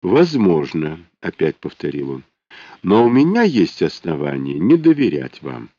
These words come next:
Слишком серьёзные основания.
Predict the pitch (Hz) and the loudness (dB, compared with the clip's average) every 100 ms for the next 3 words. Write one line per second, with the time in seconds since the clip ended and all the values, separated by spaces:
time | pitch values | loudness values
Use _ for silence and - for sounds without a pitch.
0 | _ _ _ - - - - 170 - 208 | _ _ _ -20 -20 -10 2 4 4 0
1 | 196 - 185 78 82 76 - 76 - - | 2 2 0 2 0 0 -4 -6 -6 -10
2 | - - 69 69 65 65 62 | -14 -14 -10 -10 -10 -12 -16